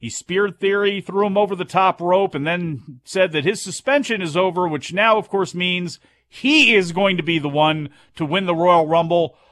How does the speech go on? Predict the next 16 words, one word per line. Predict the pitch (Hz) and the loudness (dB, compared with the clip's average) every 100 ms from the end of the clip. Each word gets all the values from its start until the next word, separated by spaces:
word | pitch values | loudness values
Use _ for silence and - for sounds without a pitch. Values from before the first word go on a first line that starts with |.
| - | -8
Long | 143 180 269 | 4 6 6
story | 254 - 240 233 | 2 0 0 2
short, | 202 226 226 233 220 - | 0 4 6 4 0 -4
it | 190 | 0
was | 185 160 | 0 2
a | 165 | 0
ten-minute | - 226 233 220 226 214 | 0 -2 0 0 -2 -4
commercial | 214 214 214 - 135 135 | -4 0 0 0 -2 -2
for | - 185 | -4 -6
the | 170 | -4
Royal | 165 175 175 160 | 0 2 2 2
Rumble | 156 151 151 | 0 0 -2
between | 131 131 160 156 143 _ _ | -4 -8 -8 -8 -10 _ _
those | 131 151 175 - | -4 0 0 -4
three | - 160 147 | -8 -6 -2
guys. | 139 143 120 110 - | 0 2 0 -4 -10